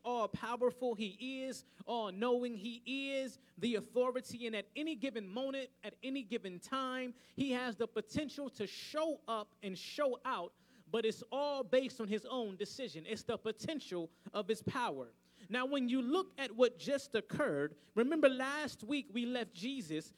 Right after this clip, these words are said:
He was in the synagogue casting out an unclean spirit. This week we pick back up, and he's now in Simon's house. And at Simon's house,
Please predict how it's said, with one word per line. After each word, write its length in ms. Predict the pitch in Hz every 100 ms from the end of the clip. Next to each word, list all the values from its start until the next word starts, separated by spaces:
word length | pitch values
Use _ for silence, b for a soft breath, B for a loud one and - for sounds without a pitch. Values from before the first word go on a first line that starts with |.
| b
He 120 | - 277
was 180 | 240 226
in 100 | 254
the 80 | 240
synagogue 720 | - 349 330 190 175 170 165
casting 560 | - 254 262 226 269 247
out 280 | 233 220 208 -
an 140 | 214 -
unclean 640 | 269 277 262 - 254 247
spirit. 480 | 226 - - 285 131 _ _ b b b -
This 300 | 285 359 -
week 180 | 247 254
we 100 | 240
pick 340 | 202 - 311 -
back 280 | 262 240 -
up, 200 | 160 165 _ b
and 120 | - 214
he's 220 | 247 233
now 420 | 269 294 285 277
in 160 | 254 226
Simon's 640 | 226 - 269 269 233 220 - -
house. 480 | 302 202 156 - - B B
And 120 | 233
at 120 | 233
Simon's 580 | - 302 311 302 262 233
house, 520 | - 294 214 208 -